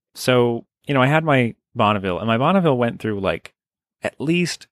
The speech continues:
four complete visual overhauls. Like, there was the f-, way it looked from the factory, and then, like, three or four other total, like, style and, like,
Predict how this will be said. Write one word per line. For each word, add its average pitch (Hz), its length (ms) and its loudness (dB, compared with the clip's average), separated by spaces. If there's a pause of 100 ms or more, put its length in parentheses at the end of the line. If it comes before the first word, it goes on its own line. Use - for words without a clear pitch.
(200)
four 120 720 2 (120)
complete - 880 -4 (380)
visual 101 880 0 (200)
overhauls. - 760 -2 (180)
Like, 95 320 -2
there 101 120 -2
was 95 160 -2
the 90 80 -4
f-, - 180 -10
way 104 200 0
it 107 60 0
looked 135 180 -2
from 151 100 -4
the 156 80 2
factory, 107 640 0 (560)
and 101 120 -6
then, 95 220 0
like, 87 280 -6 (200)
three 139 280 2
or 139 160 2
four 110 420 0
other 101 480 0 (1080)
total, 131 720 2 (1200)
like, 101 240 -2 (500)
style 113 720 0
and, 98 180 -4
like, 87 220 -4